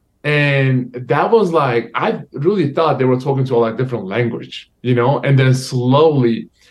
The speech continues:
my high school teammates, my college teammates,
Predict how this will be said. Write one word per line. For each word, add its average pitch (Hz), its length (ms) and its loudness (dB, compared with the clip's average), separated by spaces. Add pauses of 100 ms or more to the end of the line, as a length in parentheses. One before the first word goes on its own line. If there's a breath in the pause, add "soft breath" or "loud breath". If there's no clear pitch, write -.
(280 soft breath)
my 110 240 -4
high - 240 -4
school - 320 2
teammates, 165 640 2
my - 160 -14
college 175 540 2
teammates, 160 540 2